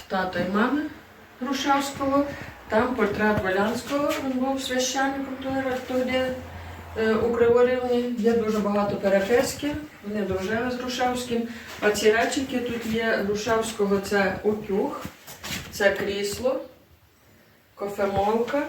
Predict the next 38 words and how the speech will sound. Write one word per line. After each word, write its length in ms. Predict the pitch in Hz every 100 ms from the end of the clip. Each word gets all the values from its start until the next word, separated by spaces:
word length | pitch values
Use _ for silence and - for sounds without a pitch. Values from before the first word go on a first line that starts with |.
| - - - - - -
ці 180 | 226
рюкзаки, 640 | 214 196 185 190 - 208 214 262 -
ця 180 | 220 214 220
шафа, 340 | 220 220 220
не 240 | 208 196
можна 300 | 190 170 165
сказати. 560 | 160 - 156 156 165 - - - - - - - -
Або 240 | 202 202
того 260 | 202 214 208
пана 280 | - 202 196
Пшиболовського, 1000 | - 208 196 196 254 269 - 277 277 277 269
ну, 120 | 214
з 40 | 208
тих 260 | 214 214
часів 400 | 208 196 208 208
точно. 420 | 208 - - - - - - - - - _ _ _ - _ _ - - - - -
Той 240 | 233 208
утюг 580 | 160 175 - 208 262 - -
теж 240 | - 202 190 185 185 180
жіночка 580 | 180 185 180 - 185 -
дала, 320 | 202 233 226
ну, 100 | 196
не 120 | 190
знаю, 260 | 185 165 156
чи 140 | -
то 100 | -
було 300 | 196 190 185
її, 240 | 180 180 233
чи 140 | -
для 200 | 185 185
наших 400 | 185 185 190 180
людей 220 | 180 180
це 140 | 170 175
була 240 | 175 175
в 80 | 170
той 200 | 175 170
час 260 | 180 170 185
розкіш, 540 | 202 226 226 233 226